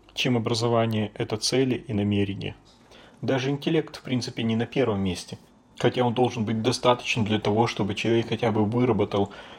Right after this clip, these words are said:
вот это правильное целеполагание. Если для человека вопросы развития, а дальше в процессе его научного творчества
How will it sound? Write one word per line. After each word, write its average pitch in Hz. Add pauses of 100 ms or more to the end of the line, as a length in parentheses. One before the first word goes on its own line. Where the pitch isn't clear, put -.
(140)
вот 107
это 110
правильное 101
целеполагание. 98 (280)
Если 131
для 110
человека 117
вопросы 110
развития, 104 (520)
а 110
дальше 113
в -
процессе - (560)
его 113
научного 113
творчества 107